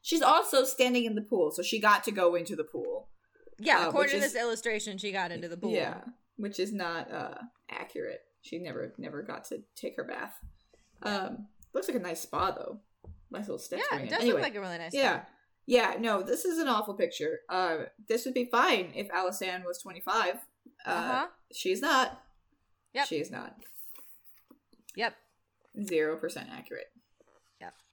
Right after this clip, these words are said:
Speaker 2: Gross. Um. Anyway, like, oh, tiny, tiny, tiny point. Uh, people getting belly wounds and dying from them is definitely, like, um, childbirth symbolism.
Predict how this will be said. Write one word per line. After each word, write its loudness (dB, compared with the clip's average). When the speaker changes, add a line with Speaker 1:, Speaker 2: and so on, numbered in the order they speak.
Speaker 2:
Gross. -16
Um. -10
Anyway, 0
like, 0
oh, 4
tiny, -4
tiny, -6
tiny -8
point. -10
Uh, 0
people -2
getting -6
belly -2
wounds -10
and -12
dying -4
from -10
them -6
is -14
definitely, -8
like, -6
um, -8
childbirth -8
symbolism. -14